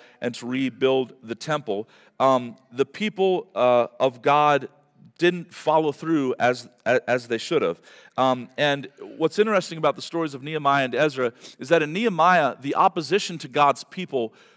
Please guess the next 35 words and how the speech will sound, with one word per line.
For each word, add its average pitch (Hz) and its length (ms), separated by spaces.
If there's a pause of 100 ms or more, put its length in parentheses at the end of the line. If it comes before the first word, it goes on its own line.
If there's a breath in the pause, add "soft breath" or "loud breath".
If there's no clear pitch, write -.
primarily 175 460
comes 170 320
from 156 200
without. 117 540
There 123 160
were 143 120
these 131 280
two 160 380
bad 127 340
dudes 117 400
named 110 320
Sanballat 120 720
and 117 160
Tobiah, 101 500 (360 loud breath)
and 139 120
they're 139 80
constantly 190 680
causing 147 460
trouble 143 320
for - 120
God's 120 300
people 123 460 (280 soft breath)
as 123 220
they 123 80
sought 135 360
to - 100
rebuild 123 360
the 117 60
wall. 123 240
But 131 160
in 156 80
the 156 80
story 208 340
of 143 160
Ezra, 147 480